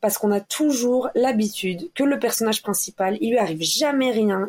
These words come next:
Il gère toujours tous les problèmes super bien. Toi, Carla, elle est au bout de sa vie. Elle en peut plus. Il lui arrive que des merdes. » <laughs> Et on se dit, « Ok, elle est comme moi, c'est bon. »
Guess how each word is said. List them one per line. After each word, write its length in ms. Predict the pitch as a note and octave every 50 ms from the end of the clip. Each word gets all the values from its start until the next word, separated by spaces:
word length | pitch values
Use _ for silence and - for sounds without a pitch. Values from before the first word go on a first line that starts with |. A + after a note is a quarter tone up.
| -
Il 120 | - A3 G3+
gère 240 | F#3+ G#3+ G#3 - -
toujours 300 | - C4 A3+ A3+ G#3 - -
tous 160 | - - E4
les 120 | D4+ D4
problèmes 360 | - - - A#3+ A#3 A#3 A3 A3
super 340 | - - G#3+ A3+ G#3+ G3+
bien. 200 | G3 F#3+ G3 G3+ - - - - - - - _ _ -
Toi, 440 | - B3+ C4+ C#4 C#4+ D#4+ F#4+ F#4 - - - - _ _ -
Carla, 420 | - D4+ C#4+ C4 C#4+ D#4 D4+ C#4+
elle 100 | A#3+ G#3+
est 20 | G3
au 100 | F#3 F3
bout 340 | F3 F3+ G#3 C#4+ E4 F4+ F#4
de 40 | -
sa 260 | - - E4+ E4 D4
vie. 360 | C4+ A#3 A3+ A3 A3 A#3+ - -
Elle 160 | F#3+ F#3+ F#3
en 120 | E3+ E3 F#3+ - - - -
peut 260 | - G4+ A4+ A4 A4 -
plus. 340 | - E4+ D4 C#4+ C#4+ D4 C4
Il 140 | B3+ A#3+
lui 80 | A#3+ A3
arrive 280 | G3+ F#3+ F3+ G#3+ G#3 - - - _ _
que 460 | - - B4+ C5+ C5+ C5 B4+ A#4+ A#4+ A4
des 60 | F#4+
merdes. » 320 | - C4+ D5 D5+ - F#4+ C5+ - A#5+ - - - C6+ C6+ - F#5+ - - - - - - - -
<laughs> 640 | D4 B3+ F#4+ F4+ F#4+ G4+ A4+ - - - D#4 - -
Et 80 | D4+
on 120 | D#4+ E4+ F4
se 280 | E4+ - - D4+ C4+ C4+
dit, « 160 | D#4 E4+ G4 - - -
Ok, 400 | - - A#4+ A#4 A#4 - - - - - - -
elle 200 | D4 D4 E4 D#4+
est 120 | E4 D#4
comme 220 | - D#4 C#4 C#4 C4+ C4+
moi, 200 | C4+ C#4 C#4+ D4+
c'est 280 | D4 - - D4+ C#4+
bon. » 220 | C4 B3+ C4+ C#4